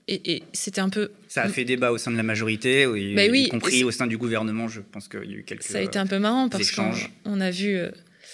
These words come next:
Speaker 1: notamment j'étais en débat, euh, lundi matin avec la porte-parole, euh, du, du groupe Renaissance, euh,
Speaker 2: Hmm.
Speaker 1: sur B F M qui, qui défendait avec ses éléments de langage écoterrorisme. Et puis deux jours après, on a le ministre qui dit « Bon, je suis peut-être allé un peu loin. » Donc c'est,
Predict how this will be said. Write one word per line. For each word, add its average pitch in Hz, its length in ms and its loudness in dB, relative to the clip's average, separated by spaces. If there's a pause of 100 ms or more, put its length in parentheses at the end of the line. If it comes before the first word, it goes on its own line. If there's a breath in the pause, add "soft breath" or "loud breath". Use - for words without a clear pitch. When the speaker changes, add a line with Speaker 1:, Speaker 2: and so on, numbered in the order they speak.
(240 loud breath)
Speaker 1:
notamment 190 360 0
j'étais 190 200 -2
en 180 60 -4
débat, 196 460 2
euh, 170 280 -4
lundi 185 320 0
matin 202 420 0
avec 180 260 -4
la 185 100 -2
porte-parole, 185 500 -4
euh, 180 140 -6 (400)
du, 208 240 -4
du 196 140 -4
groupe 202 200 -2
Renaissance, 208 600 0
euh, 180 200 -6 (680 loud breath)
Speaker 2:
Hmm. 202 60 -4
Speaker 1:
sur 196 240 0
B 180 120 4
F 190 120 2
M 247 160 6
qui, 190 260 -4
qui - 180 -2
défendait 214 520 6
avec 190 180 2
ses 190 220 0
éléments 196 240 4
de 196 40 4
langage 214 320 4
écoterrorisme. 196 680 0
Et 190 60 -4
puis 190 100 -2
deux 190 140 0
jours 190 180 -2
après, 185 220 -4
on 240 120 0
a 185 80 -4
le 180 120 -8
ministre 196 400 -4
qui 185 100 -6
dit « 185 120 -4
Bon, 196 180 -4
je 170 100 -8
suis - 160 -12
peut-être 185 200 -8
allé 180 120 -4
un 180 80 -6
peu 190 140 -4
loin. » 214 220 -2
Donc 170 180 -10
c'est, 185 160 -10